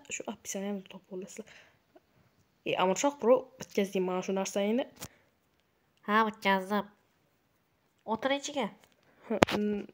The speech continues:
Speaker 1: cho'ta, ne to gapirayotgan yo'qmi?
Speaker 2: O'tir, e, o'tirib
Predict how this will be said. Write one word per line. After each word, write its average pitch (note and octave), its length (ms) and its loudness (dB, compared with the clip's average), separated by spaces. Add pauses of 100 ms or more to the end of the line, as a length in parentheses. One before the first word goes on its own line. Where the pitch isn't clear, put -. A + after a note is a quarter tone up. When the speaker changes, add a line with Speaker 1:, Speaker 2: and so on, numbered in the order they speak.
(920)
Speaker 1:
cho'ta, B3+ 240 6
ne A#3 160 10
to C#4 160 6
gapirayotgan A#3 640 6
yo'qmi? G3+ 300 2 (800)
Speaker 2:
O'tir, G3+ 420 0
e, C4 160 -2 (160)
o'tirib B3+ 240 0